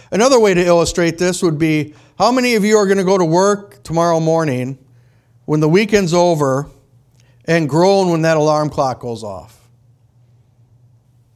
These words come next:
I think often that carries over into how we see God's calling in our lives. And sometimes it's why we often fail at putting God first.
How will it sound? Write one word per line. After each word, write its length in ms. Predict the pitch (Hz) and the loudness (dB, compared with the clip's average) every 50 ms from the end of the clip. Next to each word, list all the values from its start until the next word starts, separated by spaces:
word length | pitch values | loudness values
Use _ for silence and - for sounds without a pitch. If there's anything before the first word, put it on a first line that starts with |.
| _ _ _ _ _ _ _ _ _ _ _ _ _ _ _ _ _ - | _ _ _ _ _ _ _ _ _ _ _ _ _ _ _ _ _ -2
I 100 | 185 214 | 0 0
think 400 | - 294 277 240 180 - - - - | 2 2 0 0 -2 -6 -10 -8 -2
often 720 | 185 202 240 262 247 247 220 202 185 180 180 180 170 156 - - | 0 2 2 0 0 0 0 0 0 0 -2 -4 -6 -8 -6 -2
that 240 | 180 185 180 185 | -2 -2 -2 -2
carries 360 | - - 226 220 220 208 175 170 | -2 -2 0 0 0 0 -2 -2
over 680 | 175 190 196 202 185 170 160 147 139 139 135 - - - _ _ _ _ _ _ | -2 0 0 0 2 0 0 0 0 -2 -4 -8 -14 -20 _ _ _ _ _ _
into 220 | - 165 175 180 175 | -8 -4 -2 -2 2
how 180 | 185 208 202 | 2 2 2
we 160 | 220 220 208 185 | 2 0 0 -2
see 280 | - - 214 208 202 | -4 -2 -2 -2 -2
God's 380 | 165 165 170 170 180 180 160 - | -2 -2 0 0 0 0 -2 -6
calling 680 | - - 180 185 175 175 160 143 135 127 127 127 120 - _ _ _ _ _ _ | -6 -4 -4 -2 -2 -2 -2 -2 -4 -6 -8 -10 -12 -16 _ _ _ _ _ _
in 160 | - 147 151 | -10 -8 -4
our 180 | 151 156 147 139 | -2 -2 -2 -2
lives. 720 | 139 143 143 139 135 127 113 101 92 82 - - - - _ _ _ _ _ _ _ _ _ _ _ | 0 -2 -2 -2 -2 -4 -6 -10 -14 -18 -20 -20 -20 -20 _ _ _ _ _ _ _ _ _ _ _
And 160 | - 160 160 | -8 -8 -4
sometimes 680 | - 240 247 262 214 220 233 220 208 202 202 190 170 190 | 0 0 0 0 0 0 0 0 0 0 -2 -4 -4 -4
it's 200 | 180 160 - 180 | -6 -6 -4 -2
why 180 | 185 185 185 | 0 0 0
we 240 | 190 180 175 170 170 | 2 0 0 0 2
often 400 | 170 165 180 190 175 202 180 151 | 0 0 0 0 -2 -4 -6 -6
fail 380 | - - 175 180 180 170 156 147 | -6 -4 -4 -2 0 0 0 -2
at 100 | 131 - | -4 -4
putting 300 | - 160 147 147 147 139 | -4 -4 -4 -4 -4 -4
God 320 | 147 147 143 135 123 113 | -4 -2 -2 -4 -6 -8
first. 680 | - - 139 131 117 - - - - - - _ _ | -12 -10 -8 -8 -8 -10 -14 -18 -20 -20 -20 _ _